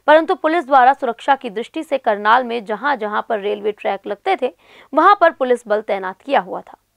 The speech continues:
किसानों ने कहा कि जब तक केंद्र सरकार कृषि के क्षेत्र में लाए गए तीन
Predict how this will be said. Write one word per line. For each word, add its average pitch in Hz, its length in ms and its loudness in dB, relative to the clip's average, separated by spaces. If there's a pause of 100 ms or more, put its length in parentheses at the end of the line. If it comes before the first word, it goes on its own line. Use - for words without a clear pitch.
(680)
किसानों 294 320 2
ने 311 80 0
कहा 311 240 2
कि 381 100 -6
जब 277 240 0
तक 294 120 0
केंद्र 277 280 -2
सरकार 262 420 2
कृषि - 280 -10
के 262 120 -6
क्षेत्र 254 380 -4
में 247 140 -6
लाए 233 260 2
गए 240 140 -2
तीन 240 280 -10